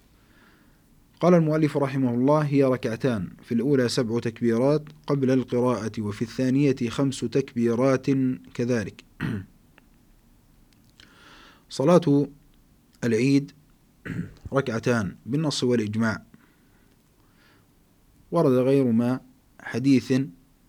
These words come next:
في ذلك من أحاديث ابن عباس رضي الله عنهما عند البخاري ومسلم،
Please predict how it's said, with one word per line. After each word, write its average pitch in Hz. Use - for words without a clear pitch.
في 117
ذلك 127
من 165
أحاديث 135
ابن 120
عباس 113
رضي 131
الله 117
عنهما 117
عند 113
البخاري 113
ومسلم، 131